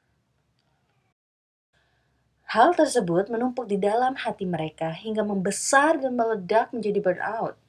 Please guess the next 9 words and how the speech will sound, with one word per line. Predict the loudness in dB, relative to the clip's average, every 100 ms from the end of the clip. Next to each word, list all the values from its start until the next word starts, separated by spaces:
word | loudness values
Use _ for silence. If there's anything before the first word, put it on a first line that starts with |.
| _
Tapi | -2 -2
selama | -4 -6 -4 -4
hal | -2 -2
itu | -2 -6
tidak | -4 -4 -2
didiskusikan, | -6 -10 -12 -10 -10 -10 -14 -10 -8 -6
maka | -8 -8 -10
semua | -8 -6 -2 -2
perasaan | 0 -2 -2 -6 -6 -6